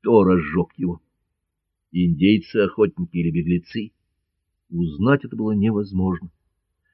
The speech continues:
поскольку рядом на сухой и покрытой листьями почве не оказалось никаких следов. Тем не менее, это открытие всех ободрило. Флебусьеры решили, что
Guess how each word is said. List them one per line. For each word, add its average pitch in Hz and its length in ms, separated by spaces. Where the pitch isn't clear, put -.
поскольку 101 420
рядом 104 420
на 107 120
сухой 107 400
и 101 40
покрытой 104 500
листьями 104 460
почве 107 460
не 104 140
оказалось 104 520
никаких 113 400
следов. 95 460
Тем 98 320
не 98 100
менее, 117 400
это 87 140
открытие 87 420
всех - 240
ободрило. 117 500
Флебусьеры 95 800
решили, 92 300
что 90 260